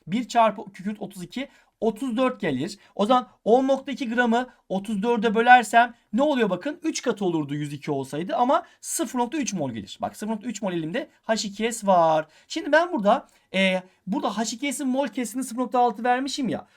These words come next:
Burada H iki S'in mol kesri nedir aslında derseniz onun mol sayısı yani sıfır nokta üç mol bölü toplam mol sayısı yani sıfır nokta üç mol H iki S'ten artı X molde H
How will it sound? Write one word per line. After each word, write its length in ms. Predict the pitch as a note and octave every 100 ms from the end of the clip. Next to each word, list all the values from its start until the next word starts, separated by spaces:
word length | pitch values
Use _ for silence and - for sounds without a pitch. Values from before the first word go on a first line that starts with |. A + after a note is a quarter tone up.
| _
Burada 180 | A#3 C#4
H 140 | A3
iki 320 | A3+ - C#4+ C#4
S'in 160 | C#4
mol 220 | G#3+ B3
kesri 380 | C#4 C4+ B3+ A#3
nedir 280 | C#4 C4 F3+
aslında 320 | D3 D3 C3+
derseniz 540 | E3+ C#4+ - D#3+ F#3+ - _ _
onun 300 | F#3+ B3 D4
mol 240 | A3 A#3 D#4
sayısı 600 | - G#3+ E3 - B2+ -
yani 440 | C#3+ C#3+ C3 D3 G#3 -
sıfır 380 | - - G3+ G#3+
nokta 260 | G#3 G3+
üç 240 | - A#3 F3+
mol 360 | C3+ C#3 C3+
bölü 360 | E3 D#4 G3 G3+ - _
toplam 500 | - A3 G3+ C4 D#4+
mol 220 | D4+ C4+
sayısı 380 | G#3 F#3 C#3+ -
yani 340 | F3+ F#3 G#3 C#4+ _
sıfır 260 | - - G#3+
nokta 160 | A#3+ A#3+
üç 140 | A#3
mol 140 | A#3
H 200 | G#3+ G#3
iki 260 | G#3 B3+ B3+
S'ten 220 | B3 C4
artı 480 | B3 B3 A#3+ C#4 D#4+ - _ -
X 320 | C#4+ - -
molde 520 | A#3 G#3+ G3+ D#4+ F4 _
H 120 | -